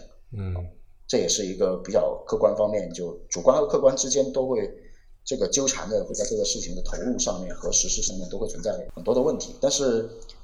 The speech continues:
Speaker 2: 我们也会看到一些赛事，它，我就死磕这个事情，我就是，就是要去这么弄，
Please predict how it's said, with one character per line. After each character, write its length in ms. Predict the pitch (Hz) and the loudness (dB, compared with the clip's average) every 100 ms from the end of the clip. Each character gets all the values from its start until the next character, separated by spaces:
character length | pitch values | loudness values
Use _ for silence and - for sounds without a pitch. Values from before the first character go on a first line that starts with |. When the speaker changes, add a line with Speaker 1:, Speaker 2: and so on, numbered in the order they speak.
| - | -4
Speaker 2:
我 60 | |
们 100 | 104 | 2
也 60 | 151 | 4
会 120 | 135 | 4
看 180 | 147 160 | 4 4
到 160 | 139 123 | 6 6
一 60 | |
些 120 | 123 | 4
赛 220 | 135 139 117 | 2 2 2
事， 220 | - 110 | 0 -2
它， 220 | 123 123 - - - - - - - - - | 0 -2 -2 -12 -12 -14 -14 -16 -18 -18 -4
我 120 | 107 | 0
就 160 | 101 180 | 4 4
死 200 | - 98 | 4 2
磕 160 | - | 0
这 80 | 143 | 2
个 40 | 120 | 2
事 140 | 120 | 0
情， 160 | 107 101 | -2 -4
我 100 | - | -4
就 120 | 110 | -2
是， 200 | 107 98 | -2 -4
就 120 | - 113 | -4 -4
是 180 | 110 | 0
要 100 | 104 | 0
去 240 | 98 110 90 | 0 -6 -8
这 100 | 120 | -6
么 80 | 101 | -2
弄， 240 | 127 90 | -4 -4